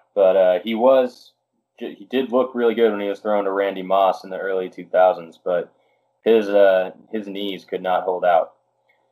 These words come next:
And, yeah, I feel like his, his career waned really quickly.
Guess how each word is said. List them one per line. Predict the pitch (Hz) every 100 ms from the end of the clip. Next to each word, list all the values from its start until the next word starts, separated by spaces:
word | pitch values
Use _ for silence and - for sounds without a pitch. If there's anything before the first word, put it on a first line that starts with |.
| _ -
And, | 82 82 82 82 _ _ -
yeah, | 92 80
I | - -
feel | 110
like | 98 -
his, | 95 87 -
his | 92
career | - 95 98 92 90 -
waned | 82 92 98 95 92 87
really | - 98 92 85
quickly. | 92 85 82 82